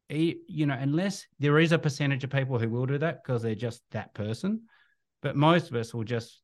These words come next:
<laughs> we'll just kick the can down the road. And I think that's, that's, that's actually the only role of software. So, software's not very clever stuff, right? It, it just automates an, an existing process. So nothing we do at Agrimaster or even our competitors, i-, there's nothing new.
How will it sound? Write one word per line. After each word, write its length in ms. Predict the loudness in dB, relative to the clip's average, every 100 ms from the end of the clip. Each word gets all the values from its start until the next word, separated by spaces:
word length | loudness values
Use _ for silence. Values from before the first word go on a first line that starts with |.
| -20
<laughs> 280 | -18 -16 -4
we'll 160 | -2
just 180 | 0 -2
kick 180 | -4 -6
the 60 | -6
can 260 | -2 0
down 160 | 0 -2
the 80 | -4
road. 380 | -6 -8 -12 -18 _ _ _ _ _ -2
And 140 | 2
I 80 | 2
think 320 | 2 -2 0
that's, 260 | -2 -2 -8 _ -4
that's, 340 | -4 -4 -16 _ -4
that's 200 | -4 -2
actually 240 | -6 -2
the 120 | -4 2
only 220 | 4 6
role 220 | 4 0
of 60 | 0
software. 300 | -2 0 -2
So, 200 | -2 0
software's 380 | 0 2 2
not 120 | 2 0
very 140 | -6
clever 260 | -6 -8 -6
stuff, 340 | -10 -12 -12
right? 280 | -14 -8 -10 -10 _ -20 _ _ _
It, 160 | -4 -4 -4
it 200 | -2 -2
just 340 | 0 0 2 2
automates 540 | 4 4 2 -2 -6
an, 220 | -6 -6 0
an 80 | 0
existing 540 | 2 0 0 -2 -6
process. 480 | -4 -8 -8 -14 0
So 140 | 6
nothing 420 | 8 6 4 2
we 220 | 4 2 2
do 160 | 0
at 60 | -2
Agrimaster 580 | -4 -2 -2 -2 -4 -6
or 160 | -2
even 340 | 2 4 4 2
our 180 | 0
competitors, 680 | -4 -6 -4 -2 -4 -6 -10 _ _ _ 0
i-, 60 |
there's 220 | 2 6
nothing 480 | 6 6 4 2 2
new. 280 | 2 0